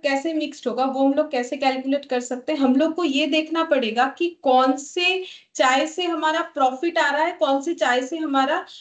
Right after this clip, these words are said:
loss आ रहा है, ठीक है, Individually, क्योंकि overall देखें तो वो तो profit कमा रहा है, लेकिन individually जरूरी तो नहीं है कि वो profit कमा रहे हैं, ठीक है।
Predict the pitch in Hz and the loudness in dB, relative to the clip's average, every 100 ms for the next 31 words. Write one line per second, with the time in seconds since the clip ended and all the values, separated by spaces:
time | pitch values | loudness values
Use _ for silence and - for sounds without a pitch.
0 | _ 247 262 269 269 208 165 165 175 320 | _ 4 6 6 4 0 -2 -2 -4 -2
1 | 294 - 349 359 370 285 202 190 190 269 | -2 2 0 2 2 0 -2 -4 -2 -2
2 | 269 370 247 254 302 359 370 370 370 381 | 0 0 2 4 4 4 4 0 -4 -6
3 | 403 381 392 392 359 349 359 - 226 180 | -6 -6 -6 -2 -2 0 -4 -2 -2 0
4 | 165 175 247 349 349 302 294 359 370 370 | -4 -4 -4 -4 -4 -2 0 0 -2 -2
5 | 370 349 339 - 254 330 330 349 349 359 | -2 0 2 0 0 -2 -2 -2 -2 -4
6 | 349 339 339 339 269 269 294 - 285 254 | -6 -4 -4 0 0 0 -4 -2 0 0
7 | 233 247 294 277 156 | -2 -4 -6 -4 -4